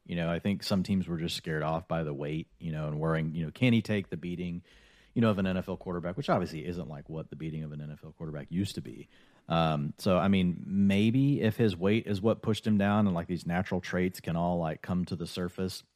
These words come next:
he could eventually challenge Darnold this year, but it's not something that, you know, I'm, I'm betting on. Um, at the end of the day, like, Darnold's probably gonna play bad <laughs> enough that Corral's gonna have to play either way, whether he's ready or not. You know, if, you know,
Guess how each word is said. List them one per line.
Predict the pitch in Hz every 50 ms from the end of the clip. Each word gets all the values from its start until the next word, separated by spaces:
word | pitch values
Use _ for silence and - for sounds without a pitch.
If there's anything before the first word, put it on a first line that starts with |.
| _
he | _ - 92
could | 87 90
eventually | 87 78 80 85 82 - - 90 85
challenge | 80 - - 85 82 82 85 82 82 -
Darnold | - 85 85 85 87 85 82 78
this | 82 80 - -
year, | 95 98 98 95 90
but | 85 101 92
it's | -
not | 127 123 120 104 90
something | - 110 98 90 - 92 90 87
that, | 87 85 - -
you | 92 87
know, | 85 80 78 78 -
I'm, | 82 85 82 80 76 - -
I'm | 80 82 78 71
betting | - 73 76 82 87 87 87
on. | 90 92 92 92 92 92 - - - - - _ _ _
Um, | - 85 82 80 113
at | 110 139
the | 147
end | 165 127 101
of | 85
the | 87
day, | 80 101 110 104 92
like, | 87 85 82 76
Darnold's | 95 98 101 92 85 - -
probably | - - 95 95 90 92 90 90
gonna | 85 87 85 82
play | - - 87 90 92
bad | 82 90 92 98 110
<laughs> | 104 - -
enough | 170 156 139 - -
that | - 110 - -
Corral's | - 117 101 104 104 - 127 - -
gonna | - 107 - 147 120
have | 113 107 110 113
to | - 107
play | - - 95 92 101
either | 95 98 95 95 90
way, | 80 85 92 98 107 110
whether | 107 92 80 90 90
he's | 90 85 78
ready | 78 90 90 90 90
or | 87 82
not. | 80 85 92 104 120 - - - - - - - - - _ _
You | - - 92
know, | 170 170 -
if, | - 202 196 185 - - - - _
you | - 95
know, | 87 82 80